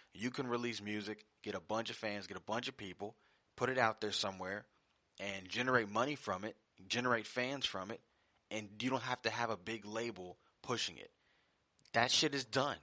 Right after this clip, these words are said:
It's over. Because once something happens, it doesn't happen again. Once someone does something and it works, it not gonna, it's not gonna work again, because that's,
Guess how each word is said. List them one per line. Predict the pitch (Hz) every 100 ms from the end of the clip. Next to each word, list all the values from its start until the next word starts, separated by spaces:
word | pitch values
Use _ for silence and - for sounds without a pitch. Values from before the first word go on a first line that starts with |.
| _ -
It's | 110 -
over. | - 135 143 - - _ _ -
Because | 107 101
once | 101 131 -
something | - 147 160 135
happens, | 135 143 - 90 87 - - _ -
it | 117 -
doesn't | 127 139
happen | 127 123 -
again. | 87 - - - - -
Once | 87 117 131
someone | - 143 139 113
does | 123 123 120
something | 143 127 131
and | 110
it | 92 92
works, | 107 135 - - - _
it | - 107
not | 123 127
gonna, | 127 110
it's | 117
not | 147 151
gonna | 139
work | 139 170 156
again, | 107 90
because | 85 95 107
that's, | 117 123 -